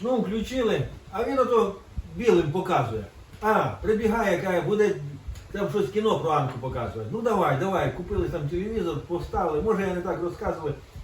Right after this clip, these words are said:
Сіли, дивляться, а воно білий екран, антенну забули, навіть.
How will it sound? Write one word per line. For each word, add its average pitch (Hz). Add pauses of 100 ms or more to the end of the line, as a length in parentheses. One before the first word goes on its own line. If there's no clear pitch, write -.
(320)
Сіли, 226
дивляться, 185
а 220
воно 226
білий 208
екран, 196 (220)
антенну 190
забули, 151
навіть. 98